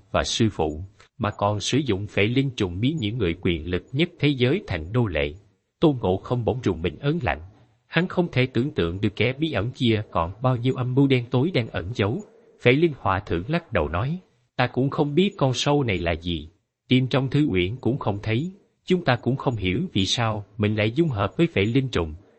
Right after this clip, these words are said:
Tất cả đều diễn ra đột ngột, và hình xăm côn trùng xuất hiện trên cổ chúng ta một cách bí ẩn. Thậm chí chúng ta còn nghi ngờ đây là một trò lừa bịp. Nhưng sau khi thử nghiệm, chúng ta xác nhận rằng mình thực sự không có linh hồn. Đây không phải là lời nói dối."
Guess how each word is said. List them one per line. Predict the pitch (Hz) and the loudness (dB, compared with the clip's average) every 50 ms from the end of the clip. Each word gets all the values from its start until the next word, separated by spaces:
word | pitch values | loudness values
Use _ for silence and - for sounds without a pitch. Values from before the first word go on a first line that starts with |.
| _ _ _ | _ _ _
Tất | - - - - - | 0 0 0 0 -4
cả | - 85 82 135 151 139 | -4 -4 -4 -4 -2 -2
đều | 92 87 78 | -2 -2 -2
diễn | 73 98 101 117 135 | -2 -2 -2 -2 0
ra | - 123 117 107 | 0 0 0 2
đột | 101 87 - | 0 -2 -2
ngột, | - 87 87 87 87 - _ _ - - - _ _ | -2 -2 0 0 -2 -4 _ _ -20 -20 -20 _ _
và | - 98 95 | -2 0 0
hình | 98 101 92 | 0 0 -2
xăm | 87 - - 113 110 107 - | -2 -2 -2 -2 -2 0 2
côn | - 110 110 104 - | 4 4 4 4 0
trùng | - 92 78 | -2 -2 0
xuất | - 175 165 - | 0 -2 -2 0
hiện | - 95 80 73 73 | 0 -2 -2 -2 0
trên | - 123 117 - | -2 -2 -2 -2
cổ | - 90 82 - | -2 -2 -2 0
chúng | - 139 143 131 | -2 -2 -4 -2
ta | - 113 104 | -4 -4 -4
một | 98 85 - | -4 -4 -2
cách | - 123 - - | -4 -4 -2 0
bí | 127 135 165 | 0 0 2
ẩn. | 151 80 73 85 113 - _ _ _ _ _ - | 0 -2 -6 -8 -12 -14 _ _ _ _ _ -2
Thậm | - 113 117 117 | 0 0 0 2
chí | - 160 180 | 2 2 2
chúng | 185 - 190 180 | 2 0 -2 0
ta | - 135 127 | 0 -2 -2
còn | 131 - 101 101 107 | 0 0 -2 0 0
nghi | 117 139 143 | 0 0 0
ngờ | 131 110 101 87 85 87 90 - - - | 0 0 0 0 0 0 -2 -4 0 2
đây | 131 131 120 | 2 2 2
là | 107 92 | 0 0
một | 92 95 95 - - | -2 -2 -4 -4 -2
trò | 104 101 95 90 | 0 0 0 0
lừa | 87 92 95 92 | 0 0 -2 0
bịp. | - - 87 90 - _ _ _ _ _ _ _ - | 0 0 -2 -2 -4 _ _ _ _ _ _ _ 0
Nhưng | 156 175 196 185 | 2 2 4 4
sau | - 190 165 | 4 2 2
khi | - - 170 | 2 2 2
thử | 156 - 143 | 2 4 2
nghiệm, | 156 165 135 101 92 87 87 104 - - _ _ _ _ | 2 2 0 0 0 0 -2 -4 -8 -14 _ _ _ _
chúng | - 190 196 190 | 0 0 2 2
ta | 156 135 | -2 0
xác | - - 202 202 - | 0 0 -2 0 0
nhận | 117 101 98 104 107 | 0 0 0 0 0
rằng | - 104 95 98 98 101 - - | 0 0 0 -2 -4 -10 -10 -4
mình | - 113 113 120 127 120 | 0 0 2 0 0 0
thực | - 131 123 | 0 0 0
sự | - - 107 104 110 | 0 0 0 0 0
không | - - 147 139 | -2 -4 -4 0
có | 180 175 | 0 2
linh | 170 160 156 143 | 4 2 2 2
hồn. | 117 101 98 95 92 95 - - _ - - | 2 2 4 2 2 0 -6 -14 _ -8 0
Đây | - 131 127 | 2 2 2
không | 123 - 123 113 | 2 0 -2 -2
phải | - 95 95 123 | 0 -2 -2 -2
là | 131 117 82 | -2 -2 -4
lời | 80 78 85 82 80 | -2 0 -2 0 0
nói | 90 120 131 127 | 0 -2 -2 2
dối." | 131 120 117 139 180 196 | 2 2 2 2 0 -2